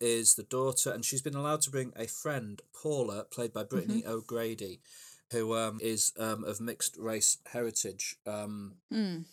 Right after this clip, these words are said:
Speaker 1: her mother is African-American Creole from Louisiana, and her father is white with Irish ancestry. So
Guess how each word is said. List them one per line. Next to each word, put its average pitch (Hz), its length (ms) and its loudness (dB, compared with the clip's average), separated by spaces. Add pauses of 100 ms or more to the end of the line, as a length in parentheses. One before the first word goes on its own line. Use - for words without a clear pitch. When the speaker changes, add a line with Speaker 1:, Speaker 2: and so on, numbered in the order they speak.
(180)
Speaker 1:
her 120 60 -2
mother 120 240 2
is 113 100 6
African-American 113 840 0
Creole 117 380 0
from 113 180 -6
Louisiana, 113 560 -2
and 101 140 -10
her 101 60 -12
father 107 420 -2
is 98 260 -4
white 110 280 -4
with 104 160 -6
Irish 107 360 -4
ancestry. 101 680 -2 (380)
So 120 460 6